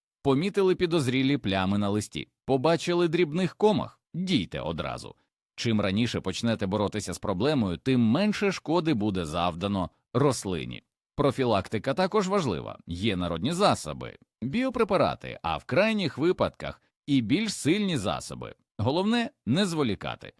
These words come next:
Здорова, міцна рослина набагато краще чинить опір будь-яким напастям. А якщо вона здорова,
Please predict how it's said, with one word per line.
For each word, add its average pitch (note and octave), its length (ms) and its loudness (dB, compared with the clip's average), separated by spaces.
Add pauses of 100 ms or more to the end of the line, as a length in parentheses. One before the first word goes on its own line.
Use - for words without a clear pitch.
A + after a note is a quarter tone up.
(220)
Здорова, E3+ 600 4
міцна A#2 440 0
рослина C3 600 0
набагато A#2+ 760 0
краще D#3 600 2
чинить C3 560 0
опір E3+ 380 2
будь-яким G#2 640 -2
напастям. D2 600 -6 (300)
А B2+ 140 4
якщо B2 480 0
вона F#2 280 -2
здорова, F2 760 2